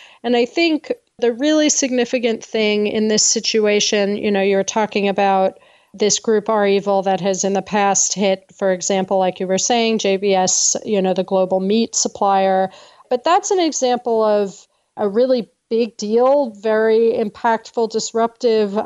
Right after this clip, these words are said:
ransomware attack, but one, uh, on a single entity, right? It's, it's targeted toward a single organization. In this situation, this attack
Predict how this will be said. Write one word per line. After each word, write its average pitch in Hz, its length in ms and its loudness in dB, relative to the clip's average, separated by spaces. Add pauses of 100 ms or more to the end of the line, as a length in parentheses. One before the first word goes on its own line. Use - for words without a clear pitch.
(120)
ransomware 262 540 0
attack, 226 460 0 (240)
but 254 180 2
one, 302 420 -2
uh, - 320 -2
on 262 200 0
a 240 80 0
single 269 520 0
entity, 202 520 -6
right? 190 260 0
It's, - 300 -2
it's 220 240 -6
targeted 196 600 -2
toward 202 320 -2
a 185 80 0
single 208 400 -2
organization. 196 1000 0 (520)
In 254 180 2
this 381 200 2
situation, 226 1080 0 (260)
this 240 220 0
attack 294 640 0